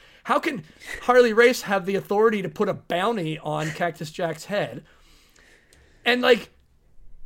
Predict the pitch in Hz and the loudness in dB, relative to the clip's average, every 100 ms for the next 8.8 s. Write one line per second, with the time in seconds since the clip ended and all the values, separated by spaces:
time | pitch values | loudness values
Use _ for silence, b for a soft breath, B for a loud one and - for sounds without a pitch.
0 | - 247 311 330 214 269 381 262 247 254 | -6 -4 -2 -2 2 2 0 -4 -4 -4
1 | 214 214 196 - _ - - _ _ _ | -4 -4 -6 -12 _ -20 -20 _ _ _
2 | _ _ - 247 269 220 - 220 214 208 | _ _ -6 -4 -4 -4 -4 -4 -2 0
3 | 196 247 196 - 226 226 208 208 240 240 | 2 0 0 -2 0 2 2 0 2 2
4 | 277 302 269 240 285 240 151 170 220 247 | 2 0 -2 -4 -8 -8 -6 -4 -2 -2
5 | 202 b b b - - - 285 339 - | -6 b b b -20 -8 -2 0 -2 0
6 | 254 240 185 208 233 240 165 190 - 165 | 0 0 -4 -2 -2 -2 -4 -4 -2 -4
7 | - 196 226 247 226 285 330 381 _ _ | -4 -6 -4 -4 -4 -6 -10 -18 _ _
8 | - 196 170 160 233 - - | -8 -6 -6 -8 -10 -12 -16